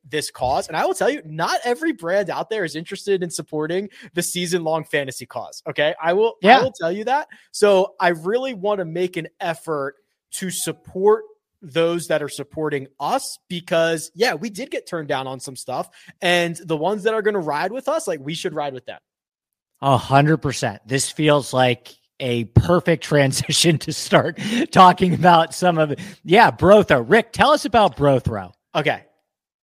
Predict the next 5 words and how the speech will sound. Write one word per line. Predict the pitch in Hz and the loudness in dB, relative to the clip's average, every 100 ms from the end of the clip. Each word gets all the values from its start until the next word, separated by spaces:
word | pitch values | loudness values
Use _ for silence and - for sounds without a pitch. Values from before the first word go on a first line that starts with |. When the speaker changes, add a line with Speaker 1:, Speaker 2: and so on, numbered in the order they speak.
| _ 143 _ | _ -20 _
Speaker 1:
I | 160 180 202 254 262 _ _ _ _ | 2 4 6 4 -2 _ _ _ _
really | 165 170 170 | -2 0 0
enjoy | 156 131 123 | -2 -4 -8
Brothrow. | 110 107 101 101 - _ - | -8 -12 -14 -18 -18 _ -4
Um, | 147 143 143 | 0 2 0